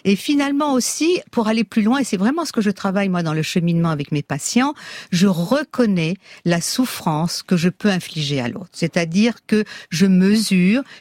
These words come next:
qu'effectivement, dans ce cheminement qui est incompressible pour moi, irrépressible, je sais que je fais du mal à l'autre. Et si on doit dire quelque chose à cet autre-là, c'est effectivement,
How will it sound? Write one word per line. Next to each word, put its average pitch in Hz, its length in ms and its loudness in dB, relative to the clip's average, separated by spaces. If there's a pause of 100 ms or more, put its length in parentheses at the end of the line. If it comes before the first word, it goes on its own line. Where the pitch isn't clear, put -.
qu'effectivement, 196 800 0 (260)
dans 202 240 2
ce 202 180 0
cheminement 202 680 2
qui - 160 -4
est - 120 -6
incompressible 165 720 -2
pour 160 180 -2
moi, 226 180 2
irrépressible, 180 800 0 (240)
je 170 180 0
sais 208 360 2
que - 140 -6
je 147 120 -4
fais 147 180 -4
du 139 120 -6
mal 131 200 -2
à 123 80 -2
l'autre. 131 320 -2 (220)
Et 175 120 2
si - 300 0
on 214 140 2
doit 208 260 0
dire 165 400 -2
quelque 143 240 -6
chose 151 360 -2 (100)
à 120 80 -8
cet 131 300 -4
autre-là, 165 500 -2 (260)
c'est - 280 -2
effectivement, 208 640 0